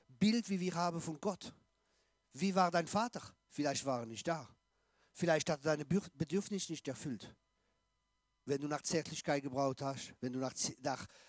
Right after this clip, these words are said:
ähm, Umarmung gebraucht hast, wenn du Ermutigung gebraucht hast,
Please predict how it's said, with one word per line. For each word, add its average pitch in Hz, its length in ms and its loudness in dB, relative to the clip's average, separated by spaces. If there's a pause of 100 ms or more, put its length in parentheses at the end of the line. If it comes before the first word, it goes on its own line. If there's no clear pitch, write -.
(360)
ähm, 123 580 0
Umarmung 185 540 4
gebraucht 160 460 0
hast, - 340 -2 (760)
wenn 165 180 2
du 170 100 8
Ermutigung 185 540 4
gebraucht 165 420 2
hast, 160 300 -2